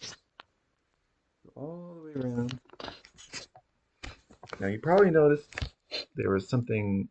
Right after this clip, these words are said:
that probably shouldn't be out. Maybe I'll show you back where it was. I have my phone right down here. Um,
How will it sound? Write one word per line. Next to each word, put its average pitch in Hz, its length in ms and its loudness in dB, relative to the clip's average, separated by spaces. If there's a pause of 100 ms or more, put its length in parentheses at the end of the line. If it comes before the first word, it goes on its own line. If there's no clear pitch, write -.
(160)
that 101 160 -10
probably 139 220 -2
shouldn't 202 400 4
be 85 160 0
out. - 160 -10 (1040)
Maybe - 140 -6
I'll 104 240 -4
show - 220 -8
you - 120 -6
back - 240 -4 (1080)
where - 120 -20
it - 80 -20
was. - 360 -20 (640)
I 151 60 -14
have - 80 -14
my 117 80 -14 (180)
phone 208 280 -18
right 120 220 -18
down 101 220 -20
here. 87 180 -20 (1500)
Um, - 1040 -20